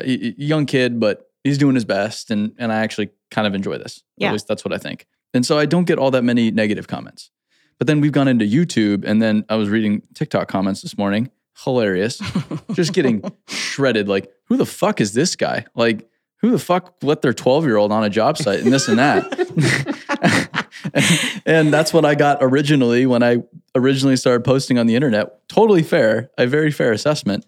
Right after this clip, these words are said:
Speaker 1: Um, but it's that pride component.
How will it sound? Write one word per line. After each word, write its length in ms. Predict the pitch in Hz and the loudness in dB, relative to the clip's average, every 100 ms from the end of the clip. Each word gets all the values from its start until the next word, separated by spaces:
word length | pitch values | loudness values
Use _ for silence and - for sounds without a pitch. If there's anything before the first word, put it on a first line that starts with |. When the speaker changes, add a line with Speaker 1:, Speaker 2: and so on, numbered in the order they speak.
| _ _ _ - | _ _ _ -6
Speaker 1:
Um, 500 | 123 120 117 113 113 - | 0 2 2 2 0 0
but 160 | 131 | -2
it's 180 | 131 - | 0 -2
that 280 | 123 - - | -2 -4 -6
pride 420 | - 117 127 123 | -4 0 0 0
component. 540 | 123 107 113 101 76 | -2 -2 -2 -2 -4